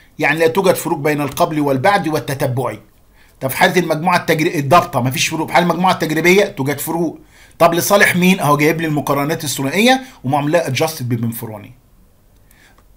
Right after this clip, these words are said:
نا-، ادي اهي. طب لو قارنا القبلي بالبعدي في المجموعة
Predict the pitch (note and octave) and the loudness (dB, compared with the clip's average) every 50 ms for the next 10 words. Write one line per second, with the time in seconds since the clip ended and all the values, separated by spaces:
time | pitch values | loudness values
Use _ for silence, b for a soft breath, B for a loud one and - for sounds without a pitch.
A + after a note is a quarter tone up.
0 | - - _ B2 B2+ B2+ B2+ D3 D#3 C3+ C#3+ C3 C3+ C3 B2+ B2+ - - - - | -20 -10 _ -6 -6 -2 0 0 0 2 2 2 2 0 0 -4 -8 -16 -20 -20
1 | _ _ _ _ _ _ _ _ _ _ _ - C#3+ D3 D3 D#3+ D#3 D#3+ D3+ D3+ | _ _ _ _ _ _ _ _ _ _ _ -2 0 2 2 2 2 2 2 2
2 | F3 G#3 G3+ G3 - - - - F#3 - F3 F#3 G#3 G#3+ G3 - - - B2 D#3+ | 2 4 2 2 0 0 0 2 2 2 2 2 0 0 -2 -4 -8 -2 -2 0
3 | D#3+ D#3 C3+ D3+ F3+ F#3 G#3 G#3 F#3+ B3+ B3+ B3+ - - D#3+ D#3 D3+ D#3 D3+ C#3+ | 0 2 4 4 6 6 6 4 4 2 0 0 -2 -4 -4 -2 -2 -2 -2 -4
4 | B2 D3 F3+ A3 A3+ B3+ C4 | -4 -4 -4 -4 -4 -4 -6